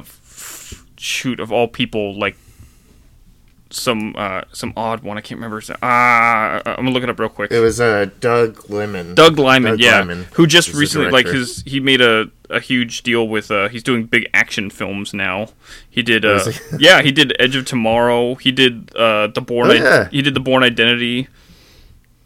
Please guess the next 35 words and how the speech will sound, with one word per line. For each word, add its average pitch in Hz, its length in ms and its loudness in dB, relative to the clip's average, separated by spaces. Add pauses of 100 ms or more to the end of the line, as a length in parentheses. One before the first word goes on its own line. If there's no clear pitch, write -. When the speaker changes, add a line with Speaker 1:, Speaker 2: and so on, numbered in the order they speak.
(520)
Speaker 2:
Edge 120 200 -2
of 160 60 -6
Tomorrow 143 300 0
is 139 140 -2
great. 110 340 0 (500)
Speaker 1:
Mm-hmm. 127 360 -4 (920)
Yeah, 233 200 4
so 135 180 0
it's, - 160 0
it's 143 200 0
just 156 180 0
a 143 40 -2
surprising 131 560 2
turn 117 380 -4
from 117 160 -6
that 110 160 0
intimate - 640 -8
kind 107 200 -2
of, 104 420 -6
you 113 100 -4
know, 101 240 -4
uh, 98 220 -2 (960)
uh, - 160 -12 (460)
you 123 120 -6
know, 107 140 -8 (760)
coming 131 200 2
of 113 100 -2
age 110 220 0
story 110 280 -2
there 107 300 4
in 107 100 -2
your 107 80 -2
mid 107 180 -6
twenties 104 520 -6
to, 98 380 -2